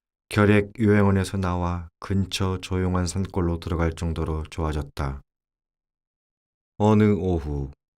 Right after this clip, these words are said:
리처드는 조약돌이 깔린 거리를 사비나와 걷다가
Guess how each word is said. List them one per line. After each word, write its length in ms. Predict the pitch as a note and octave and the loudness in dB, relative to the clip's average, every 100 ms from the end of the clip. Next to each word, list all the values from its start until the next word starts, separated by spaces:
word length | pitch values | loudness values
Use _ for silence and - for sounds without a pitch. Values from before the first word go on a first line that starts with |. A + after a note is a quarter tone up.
| _ _ _ _ _ _ _ _ - | _ _ _ _ _ _ _ _ -4
리처드는 720 | G2 - F#2+ G2+ G2 F#2+ F#2+ | -2 2 2 4 4 2 -2
조약돌이 680 | - G2+ G2+ - G#2 G2 G2 | 2 2 2 2 2 2 0
깔린 440 | - G2+ F#2 F#2 F2+ | 0 0 2 -2 -2
거리를 440 | F2+ F2 E2+ F2 | -2 -2 0 0
사비나와 580 | E2+ G2 F#2+ F2+ F2 E2+ | -2 -2 0 2 2 0
걷다가 680 | E2 - - D2+ D2+ D2 | -2 -8 -6 -4 -2 -4